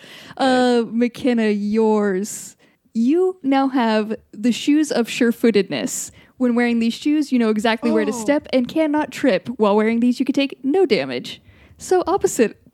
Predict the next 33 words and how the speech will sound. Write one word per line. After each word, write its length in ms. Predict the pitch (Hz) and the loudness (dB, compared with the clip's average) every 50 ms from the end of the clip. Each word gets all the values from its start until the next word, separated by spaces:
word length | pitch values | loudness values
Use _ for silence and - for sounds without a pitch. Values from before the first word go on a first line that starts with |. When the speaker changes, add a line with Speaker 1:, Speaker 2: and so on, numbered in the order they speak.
| _ - | _ -4
Speaker 1:
opposite 320 | 330 349 - - - 370 359 | -4 -4 -4 0 -2 2 2
little 140 | 370 370 349 | 2 2 2
things 220 | 403 359 359 339 | 2 0 0 2
for 100 | - 247 | 0 2
you. 160 | 220 202 208 311 | 4 4 4 4
Wow. 260 | 311 - 240 233 208 | 4 4 4 4 2
Speaker 2:
I 100 | 220 330 | 2 0
need 340 | 330 320 294 277 285 214 - | -2 -4 -4 -4 -6 -4 0
this 380 | 254 254 254 262 277 - - _ _ _ _ _ | 0 0 2 0 -2 -6 -14 _ _ _ _ _
so 540 | 233 - - - - - - 320 285 285 285 | -20 -18 -16 -16 -16 -6 0 2 2 2 2
bad. 380 | - - 269 247 220 196 196 196 | 2 2 2 2 2 2 2 2
Speaker 1:
Don't 200 | 214 196 196 208 | 2 0 0 -2
we? 280 | 214 208 208 226 220 _ _ _ - | -4 -4 -4 -6 -8 _ _ _ -12
Don't 220 | 208 214 196 185 196 | -4 -4 -2 -2 -2
we 140 | 196 190 - | -6 -6 -6
all? 300 | - 92 71 - - - _ _ _ - - | -6 -6 -6 -8 -8 -10 _ _ _ -6 -2
All 60 | - | -2
right, 100 | 185 170 202 | 0 2 4
I'll 120 | 208 214 | 4 4
roll 120 | 220 214 220 | 4 4 2
for 140 | - 226 214 | 2 0 -2
next 200 | 202 214 220 - | 0 -2 -2 -2
item. 240 | 214 208 208 226 - - - - _ _ _ _ _ _ _ _ - | 0 0 0 -2 -2 -4 -12 -20 _ _ _ _ _ _ _ _ -2
Okay, 200 | 262 - - 226 | 0 2 2 2
we 160 | 214 247 269 269 | 2 2 0 2
rolled 220 | 269 262 254 240 | 2 2 2 2
a 220 | 247 220 208 185 | 0 0 -2 -2
fourteen, 600 | - - - 285 302 - - - - 302 320 320 302 | -4 -4 0 0 0 0 0 0 0 0 0 2 -2
which 120 | 285 - | -2 -2
is 120 | 240 214 202 | -2 0 0
gonna 140 | 226 208 | 0 0
be 340 | 196 233 214 214 208 233 - _ _ _ _ - | 0 0 -2 -2 -4 -6 -8 _ _ _ _ -4
best 380 | 220 254 277 311 - - - | 0 0 0 0 -2 -6 -6